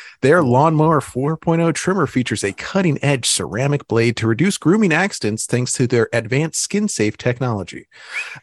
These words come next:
The Lawnmower four point oh has a seven thousand R P M motor,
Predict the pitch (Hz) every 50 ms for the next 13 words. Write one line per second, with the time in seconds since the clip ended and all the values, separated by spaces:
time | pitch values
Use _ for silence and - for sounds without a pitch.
0 | _ _ _ _ - 101 113 110 120 139 160 170 170 160 165 160 160 147 - -
1 | - 151 151 143 - - 139 131 131 135 131 123 - 117 110 - 95 - - -
2 | 135 147 160 170 165 - 131 123 127 127 - 135 123 - 117 110 117 - - -
3 | 147 156 160 139 123 117 104 101 107 113 135 -